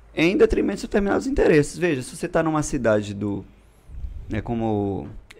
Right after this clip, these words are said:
Eunápolis, no sul da Bahia, e se você assume um compromisso de receber verbas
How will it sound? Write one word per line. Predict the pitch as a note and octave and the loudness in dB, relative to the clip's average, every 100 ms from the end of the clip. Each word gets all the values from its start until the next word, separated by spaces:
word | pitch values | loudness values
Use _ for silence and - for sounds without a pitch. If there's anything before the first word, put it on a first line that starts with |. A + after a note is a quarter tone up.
| _ _ - | _ _ -4
Eunápolis, | C3 C3+ G2 F#2 G#2 A2+ | 0 2 2 -2 -8 -10
no | |
sul | G2+ G#2+ | -10 -6
da | G#2 | -4
Bahia, | G#2 G2+ F#2+ G2+ G2+ _ _ _ - | -2 -2 -4 -8 -14 _ _ _ -6
e | - | -4
se | |
você | A3+ - | 0 2
assume | F#3+ - E3+ | 2 2 -2
um | |
compromisso | E3+ F3 E3+ C#3+ B2+ | -2 -2 0 0 0
de | C3 | -2
receber | B2+ B2 A#2+ | 0 0 0
verbas | G#2 G2+ G2 G2+ - | 0 0 0 -4 -6